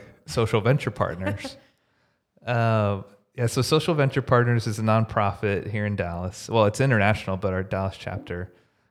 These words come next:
Speaker 1: we have about a hundred ninety or so professionals. Uh, as a group, we provide pro bono consulting services to nonprofits, and we help, um,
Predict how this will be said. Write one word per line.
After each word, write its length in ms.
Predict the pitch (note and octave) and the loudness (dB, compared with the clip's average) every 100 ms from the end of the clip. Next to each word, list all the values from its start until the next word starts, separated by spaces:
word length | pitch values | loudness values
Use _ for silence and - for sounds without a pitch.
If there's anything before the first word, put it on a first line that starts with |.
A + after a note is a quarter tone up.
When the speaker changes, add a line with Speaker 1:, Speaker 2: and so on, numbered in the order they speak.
| _ | _
Speaker 1:
we 60 | A2+ | -2
have 60 | |
about 160 | G2+ E2 | 0 0
a 40 | |
hundred 280 | A2+ B2+ C3 | 0 0 0
ninety 580 | A#2 A2 A2+ A2 G#2+ G#2+ | 2 2 0 0 -2 -2
or 120 | F#2+ | -4
so 760 | - - G2 G2 F#2+ G2 - - | -6 -2 0 0 -2 -4 -8 -10
professionals. 880 | - F#2+ G2 - - G2+ F#2+ F#2 - - _ _ _ _ - | -10 -4 -6 -4 -6 -4 -4 -6 -10 -20 _ _ _ _ -10
Uh, 200 | G2 G2 | -6 -2
as 160 | - G#2 | 0 -2
a 40 | |
group, 260 | A2 A#2 A2 | -2 -2 -2
we 60 | G#2+ | -2
provide 520 | G#2+ F#2+ F#2+ F#2+ - | -2 0 0 0 0
pro 140 | G#2+ | -2
bono 600 | G2 G2+ G2 G2 F#2+ F#2+ - | 0 0 0 0 -2 -4 -8
consulting 500 | - G2 G2+ - G2 | -8 -4 -4 -4 -6
services 520 | - G2 F2+ - G2 | -4 -4 -6 -8 -10
to 120 | - F#2 | -8 -4
nonprofits, 720 | F#2+ - F#2 - G#2+ - - _ _ _ _ _ _ _ _ G#2 | -4 -2 -4 -6 -10 -10 -18 _ _ _ _ _ _ _ _ -6
and 320 | G#2+ G2+ G2 | -2 -2 -2
we 100 | G2+ | -2
help, 500 | G#2+ G2 F#2+ - - | 0 0 -2 -10 -4
um, 680 | G#2 G2 F#2+ F#2 F2+ F#2 | -2 -2 -2 -2 -4 -6